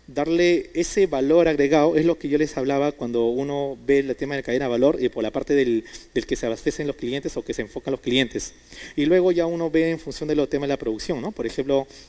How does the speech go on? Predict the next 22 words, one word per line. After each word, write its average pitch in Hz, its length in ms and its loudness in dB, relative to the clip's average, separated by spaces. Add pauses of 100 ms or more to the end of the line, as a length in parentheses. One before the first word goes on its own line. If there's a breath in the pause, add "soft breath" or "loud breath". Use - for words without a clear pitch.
el 127 100 -4
plan 139 140 -4
de 143 60 -2
operaciones 131 480 -4
dentro 131 200 -2
del 123 120 -6
mate 131 100 -8
burilado 123 340 -2
que - 120 -6
dice 110 320 -6 (400 loud breath)
lavado 120 480 -2
y 113 40 -4
lijado, 139 640 -4
quemado, 135 540 -4
burilado 120 500 -4
y 117 60 -4
tallado, 143 500 -2 (420)
viene 120 200 -6
el 117 60 -10
proceso - 220 -18
de - 60 -8
pintado, 151 460 -2